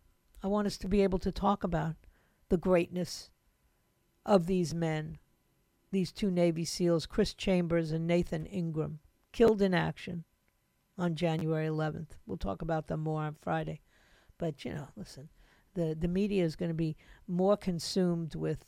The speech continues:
uh, oh, whatever nonsense. I, I could just pull up a headline right now, and I assure you what I'll find will be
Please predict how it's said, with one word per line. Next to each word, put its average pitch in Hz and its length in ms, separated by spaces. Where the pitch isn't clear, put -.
uh, 151 380
oh, 190 220
whatever 156 360
nonsense. 139 720
I, 151 220
I 185 40
could 175 140
just 175 220
pull 196 180
up 170 140
a 156 60
headline 147 460
right 139 260
now, 143 240
and 147 120
I 151 80
assure 175 380
you 151 220
what 170 160
I'll 151 200
find 165 560
will 156 120
be 147 380